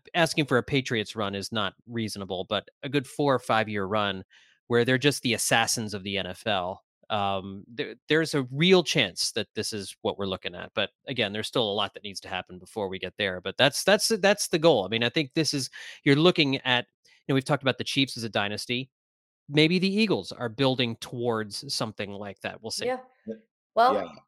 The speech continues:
Speaker 2: Christian
Speaker 3: I
Speaker 2: Gonzalez is officially off the board to the Patriots.
Speaker 3: Speaking of the Patriots, right.
Speaker 2: That
Speaker 1: There you
Speaker 2: happened.
Speaker 1: go.
Speaker 2: And with that, let's wrap it up really quick. What do you think the Eagles are going to do at thirty? Are they gonna stay at thirty and make a pick?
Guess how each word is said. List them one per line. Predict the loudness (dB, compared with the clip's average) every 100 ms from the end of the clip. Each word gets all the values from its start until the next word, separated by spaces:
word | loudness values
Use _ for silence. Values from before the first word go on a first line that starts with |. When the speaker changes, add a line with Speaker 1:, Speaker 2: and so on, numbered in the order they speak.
| _ 0
Speaker 2:
Christian | 0 0
Speaker 3:
I | 0
Speaker 2:
Gonzalez | 4 6 6 2
is | -2
officially | -2 -2 2 4
off | 4 0
the | 0
board | 4 4
to | 2
the | -2
Patriots. | 0 0 2 0 0 -8 -8
Speaker 3:
Speaking | -4 2 4
of | 4
the |
Patriots, | 2 -4 -4 -6 -6 -4
right. | -2 -2 0 4
Speaker 2:
That | 4 6
Speaker 1:
There | 4
you | 6
Speaker 2:
happened. | 2
Speaker 1:
go. | -4 -16 -20 _ _ _ -20 _ _ -2
Speaker 2:
And | 2 2 0 -6 -10
with | 4 6 8
that, | 8 8 8 4
let's | 4 4 4
wrap | 4 4
it | 4
up | 4 4
really | 2 2
quick. | 2 0
What | -2 0 2 2
do | -2
you | -4
think | 0 0 0 -8 -16 -14
the | -8
Eagles | -4 0 0
are | 2 0 2
going | 4 6 4 0
to | -12
do | -6 -4 -2 2 4
at | 4 2
thirty? | 0 0 0
Are | 0
they | 0
gonna | -2
stay | -2 2 4
at | 6
thirty | 6 6
and | 2
make | 0 -4
a |
pick? | 0 0